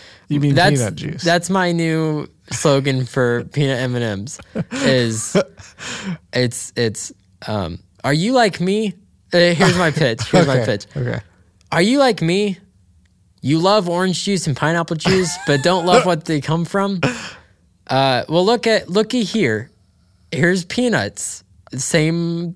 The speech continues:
Speaker 2: deal with these. Here's some peanut juice, also known as peanut
Speaker 1: Peanut
Speaker 2: butter.
Speaker 1: butter.
Speaker 2: Peanut butter M and M's. Go out and buy 'em."
Speaker 1: <laughs> I
Speaker 2: That,
Speaker 1: like that. I
Speaker 2: my
Speaker 1: think that would fit on a bag. No
Speaker 2: Yeah,
Speaker 1: problem.
Speaker 2: well,
Speaker 1: Let's
Speaker 2: it, and then, like, the M and M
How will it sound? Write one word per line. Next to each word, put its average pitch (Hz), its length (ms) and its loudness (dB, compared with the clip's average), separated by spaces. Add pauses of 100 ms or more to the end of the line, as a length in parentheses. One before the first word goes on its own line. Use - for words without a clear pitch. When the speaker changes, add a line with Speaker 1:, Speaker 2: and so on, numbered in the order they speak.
Speaker 2:
deal 214 320 2
with 214 200 -4
these. 123 580 -4 (120)
Here's 127 300 -2
some 160 120 0
peanut 180 320 -2
juice, 226 540 -4 (200)
also 151 340 0
known 165 240 0
as 156 140 -2
peanut - 200 -20
Speaker 1:
Peanut 156 340 0
Speaker 2:
butter. 127 220 2 (120)
Speaker 1:
butter. 127 80 -12 (340)
Speaker 2:
Peanut 143 240 0
butter 147 240 2
M 147 180 -2
and 139 80 0
M's. 92 460 -6 (200)
Go 117 140 0
out 120 140 -2
and 131 100 -2
buy 110 220 0
'em." 120 320 -8
Speaker 1:
<laughs> - 60 -12
I - 1000 -4
Speaker 2:
That, 147 60 4
Speaker 1:
like 120 140 4
that. 113 300 -2
I 165 80 0
Speaker 2:
my 175 100 4
Speaker 1:
think 220 100 2
that 220 280 2
would 143 160 0
fit 123 200 0
on 110 100 0
a 110 60 -4
bag. - 360 -4 (600)
No 190 80 0
Speaker 2:
Yeah, 147 200 4
Speaker 1:
problem. 120 280 0
Speaker 2:
well, 175 100 6
Speaker 1:
Let's 165 200 2
Speaker 2:
it, - 120 -16
and 170 160 0
then, 175 120 2
like, 160 180 0
the 143 120 -2
M 147 180 0
and 143 80 0
M 139 340 -4